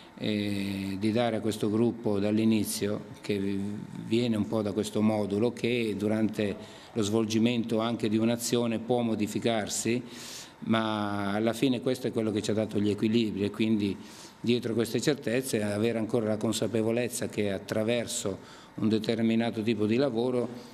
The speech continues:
eh, si può migliorare sia la fase difensiva che la fase offensiva e quindi alla fine credo che questo, eh, di, di questo modulo i ragazzi ne hanno preso atto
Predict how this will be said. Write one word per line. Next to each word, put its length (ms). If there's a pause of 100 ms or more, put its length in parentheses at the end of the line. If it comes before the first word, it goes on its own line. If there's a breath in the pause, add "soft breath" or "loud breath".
(320 loud breath)
eh, 360
si 160
può 120
migliorare 600
sia 200
la 80
fase 240
difensiva 640
che 120
la 100
fase 220
offensiva 520
e 80
quindi 380 (420 loud breath)
alla 200
fine 300
credo 280
che 140
questo, 720
eh, 720
di, 180
di 180
questo 540
modulo 440
i 80
ragazzi 440
ne 140
hanno 180
preso 340
atto 540